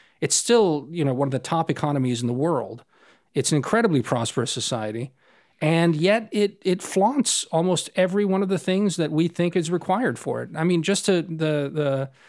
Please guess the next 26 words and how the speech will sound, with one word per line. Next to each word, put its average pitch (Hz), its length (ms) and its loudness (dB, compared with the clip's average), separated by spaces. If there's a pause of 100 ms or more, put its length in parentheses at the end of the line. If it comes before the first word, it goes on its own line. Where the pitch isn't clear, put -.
(320)
the, 135 440 0
uh, 123 400 -2 (240)
the 147 80 -4
thing 190 200 0
that 151 200 0
really 208 260 0
jumped 131 260 -2
out 120 120 0
at 120 80 -6
me 127 120 -2
is, 120 180 -6
you 147 60 0
know, 117 240 -4 (140)
uh, 127 240 -6
taking 143 380 -2
meetings 143 400 0
in, 131 160 -2
in, 120 420 -6
in, 120 280 -6
um, 113 480 -8 (120)
uh, 117 380 -10 (680)
with, 135 300 -4
with 131 180 -2
government 151 320 2
officials, 196 580 -2 (360)
uh, 139 340 0